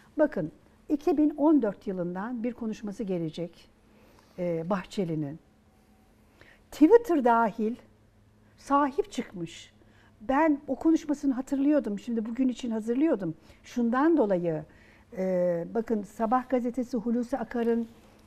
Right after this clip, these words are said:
e, açıklamalarını vermemiş ama, e, ne pahasına olursa olsun ittifak, Cumhur İttifakı'nı, e, devam ettireceğiz demesine, e, ve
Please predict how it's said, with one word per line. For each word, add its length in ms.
e, 320
açıklamalarını 720
vermemiş 540
ama, 380
e, 680
ne 320
pahasına 600
olursa 420
olsun 640
ittifak, 560
Cumhur 260
İttifakı'nı, 840
e, 120
devam 360
ettireceğiz 840
demesine, 720
e, 500
ve 280